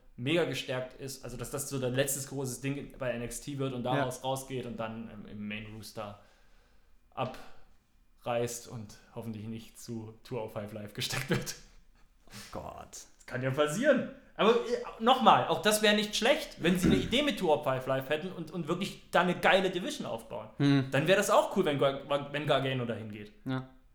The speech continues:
Speaker 1: Aber so sieht's noch nicht aus.
Speaker 2: Ah, der Ciampa kommt ja erst im März wieder, ne?
Speaker 1: Ja, aber wär doch okay.
Speaker 2: Das ist
Speaker 1: Jetzt hat,
Speaker 2: so.
Speaker 1: jetzt hat, jetzt hat, wär doch perfekt. Jetzt hat, ähm, naja, Ciampa ja, um den World, äh, um den N-X-T-Title antreten zu lassen, weiß ich nicht.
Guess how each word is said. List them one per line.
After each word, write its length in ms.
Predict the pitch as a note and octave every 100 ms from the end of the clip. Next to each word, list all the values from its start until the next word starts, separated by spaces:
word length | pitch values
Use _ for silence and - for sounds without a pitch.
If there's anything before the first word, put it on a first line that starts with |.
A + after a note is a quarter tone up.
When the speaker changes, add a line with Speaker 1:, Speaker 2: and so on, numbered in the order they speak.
| _ _
Speaker 1:
Aber 340 | A#2+ D3 F#3+ G3+
so 120 | -
sieht's 200 | C#3+ C#3
noch 60 | C3+
nicht 200 | C3 C3
aus. 240 | - - _ _ _ -
Speaker 2:
Ah, 80 | A#2
der 100 | A#2+
Ciampa 320 | A2+ C3 E3
kommt 240 | D#3+ D3 C3+
ja 80 | C3
erst 200 | D3 C#3
im 40 |
März 260 | C#3 - -
wieder, 260 | A#2+ A#2
ne? 180 | A2+ C#3+ - _ - _ _ _ _ _ _ _ _ _ _
Speaker 1:
Ja, 100 | A#2+
aber 280 | B2+ C#3 G#2
wär 80 | G#2
doch 80 | G#2+
okay. 180 | G2+ B2 C3+ -
Speaker 2:
Das 200 | - A#2+
ist 80 | -
Speaker 1:
Jetzt 140 | A#2+
hat, 120 | C#3+
Speaker 2:
so. 60 | A#2
Speaker 1:
jetzt 180 | C#3 C3+
hat, 220 | B2+ B2+
jetzt 160 | C3 C3+
hat, 360 | C3+ - C#3+
wär 120 | C3
doch 240 | C3 - -
perfekt. 400 | A2+ - G3 -
Jetzt 120 | B2+
hat, 200 | B2+ -
ähm, 400 | G2+ A#2+ A#2 A2+ - - _ _ _ _ _ _ _ _ _
naja, 280 | A2+ A2+ G#2+
Ciampa 280 | - A#2 A#2
ja, 120 | A#2
um 180 | A#2+ G#2+
den 180 | A2 G#2+
World, 260 | A#2+ C3 -
äh, 120 | A#2
um 160 | A#2 A2+
den 100 | A#2
N-X-T-Title 680 | A2 - C#3 C3 C3+ B2
antreten 340 | - B2+ C3 B2
zu 100 | A#2+
lassen, 200 | A2+ A#2
weiß 240 | A2 C3
ich 100 | C#3+
nicht. 220 | C#3+ C3+